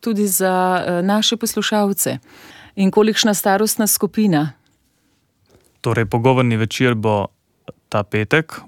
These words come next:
Speaker 2: v telovadnici Osnovne šole Alojzija Šuštarja v Šentvidu. Torej, namenjen je gotovo širši publiki,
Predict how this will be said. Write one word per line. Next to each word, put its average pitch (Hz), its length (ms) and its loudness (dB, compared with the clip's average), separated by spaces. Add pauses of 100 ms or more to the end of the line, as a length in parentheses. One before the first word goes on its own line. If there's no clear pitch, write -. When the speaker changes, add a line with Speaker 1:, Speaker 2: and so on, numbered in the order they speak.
Speaker 2:
v 113 140 -4
telovadnici 107 800 -2
Osnovne 107 380 -2
šole 104 360 -2 (120)
Alojzija 104 400 -2
Šuštarja 107 600 0 (300)
v 107 120 -4
Šentvidu. 107 600 2 (1160)
Torej, 107 400 2 (200)
namenjen 117 480 4
je 107 120 2
gotovo 107 760 0 (840)
širši - 380 0
publiki, 143 580 -2